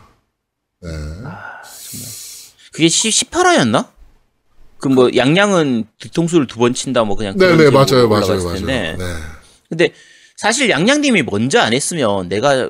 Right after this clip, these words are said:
Speaker 2: 죽었다 깨어나도 세가 특집을 안 했을 거야. 세가 특집이나 닌텐도 특집은 내가 안 할 에피소드였는데.
Speaker 1: 음, 네.
Speaker 2: 야, 진짜 어떻게 그걸
Speaker 1: 제가,
Speaker 2: 밀려가지고 그걸.
Speaker 1: 제가 급하게 연락을 했어요. "야,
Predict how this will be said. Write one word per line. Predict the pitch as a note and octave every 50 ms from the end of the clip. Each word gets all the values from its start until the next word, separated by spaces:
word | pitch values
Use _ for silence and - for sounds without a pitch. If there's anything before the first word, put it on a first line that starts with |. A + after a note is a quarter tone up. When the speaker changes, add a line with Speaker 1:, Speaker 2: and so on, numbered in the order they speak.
| - -
Speaker 2:
죽었다 | - F#3 B3+ B3+ -
깨어나도 | - E3+ D3 B2 A#2
세가 | A#2 - G3+ G3+
특집을 | F#3+ - - - F3+ A#2
안 | G2+ G2 F#2+
했을 | A#2+ - - E3
거야. | - E3+ E3 - F2 F2 F#2
세가 | - - A3 A3+
특집이나 | F#3+ - A3 G3+ E3 C#3 B2+ A#2
닌텐도 | G#2+ A#2 C3 F3+ F3+ E3 C#3+
특집은 | - - - - B2+ A2+ G2+
내가 | F#2 F#2+ G#2 F#2+ F#2 F#2
안 | F#2+ A2
할 | C#3 E3 F3 F3+ F#3 F3+ F3+ F3+ - -
에피소드였는데. | - E3 - D#3 D#3 E3 D3+ D3 A#2+ G2 F#2+ F#2 F#2 F#2+ A2+ C#3+ C#3 A2+ F2+ G2+
Speaker 1:
음, |
네. | A#2 A#2 A2 G#2 F#2+ F2 E2+ E2 D#2+ D#2+ D#2+ - _ _ - _ _ _ _ _ _ - - A2
Speaker 2:
야, | G#2+ G#2 G#2+ G#2+ G2+ F#2+ F#2+ - - -
진짜 | - - - G#2
어떻게 | G2+ G2+ - - - F3
그걸 | - - C3 C3+ D#3+
Speaker 1:
제가, | D3 E3+ G3 A3+ B3
Speaker 2:
밀려가지고 | A3 D3+ D3 C3 B2 G2+ G2 F#2+ F#2+ G#2+ -
그걸. | - G#2+
Speaker 1:
제가 | G#2 F3 F#3 G3 -
급하게 | - - - B3 C4 A#3+
연락을 | F3+ D#3 D3+ D3+ D3+ D3+ D3+
했어요. | D3 - C#3 A#2 A2+ C#3
"야, | D#3 D3 A#2+ G2